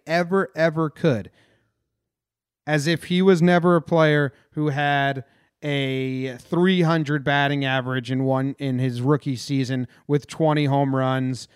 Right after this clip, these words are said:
and twelve doubles and forty-two R B Is and a one point oh three two O P S. As if Gary Sanchez didn't have a two seventy-eight, three forty-five, thirty-three home run season last year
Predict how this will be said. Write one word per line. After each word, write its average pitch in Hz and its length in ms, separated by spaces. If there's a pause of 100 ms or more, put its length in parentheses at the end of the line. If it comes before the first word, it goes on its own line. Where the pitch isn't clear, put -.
(200)
and 135 240
twelve 143 320
doubles 123 560
and 131 120
forty-two 143 440
R 135 140
B 127 120
Is 117 520 (260)
and 135 140
a 139 80
one 131 320
point 135 260
oh 131 140
three 131 260
two 127 260
O 120 140
P 113 220
S. - 320 (360)
As 127 100
if 143 140
Gary 156 280
Sanchez 156 680 (240)
didn't 147 300
have 135 400 (220)
a 143 100
two 175 380
seventy-eight, 147 840
three 170 300
forty-five, 139 880 (840)
thirty-three 165 800
home 147 360
run 139 380 (360)
season 139 680 (120)
last 143 460
year 131 360